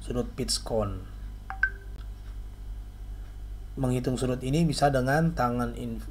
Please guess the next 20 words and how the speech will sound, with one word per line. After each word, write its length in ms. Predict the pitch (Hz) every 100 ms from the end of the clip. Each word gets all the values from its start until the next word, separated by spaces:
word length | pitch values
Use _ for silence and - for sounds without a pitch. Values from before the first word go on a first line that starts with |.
| -
tangan 480 | 123 120 117 117 -
inverse, 720 | 131 117 - 123 170 - - - - - - - - - -
jumlah 480 | 139 127 123 123 120
gigi 180 | 120 117
pinion 400 | 117 117 135 156
dibagi 400 | 120 117 117 139
jumlah 460 | 120 113 117 113
gigi 460 | 110 110 120 165 143
gear. 400 | 113 110 98 - - - - - - - - - - - - - - - - - - - - - - - - - - - - -
Nah, 80 | 120
yang 160 | 131
perlu 240 | 160 202 208
kita 160 | 180
ketahui 320 | 175 170 160 151
di 80 |
sini, 400 | 143 139 117 120 160 214 220 - - - - - - - - - -
pada 640 | 127 123 123 208 220 170 139
roda 320 | 131 131 127
gigi 880 | 123 120 120 117 117 110 110 110 -
kerucut 480 | 190 214 - 120 165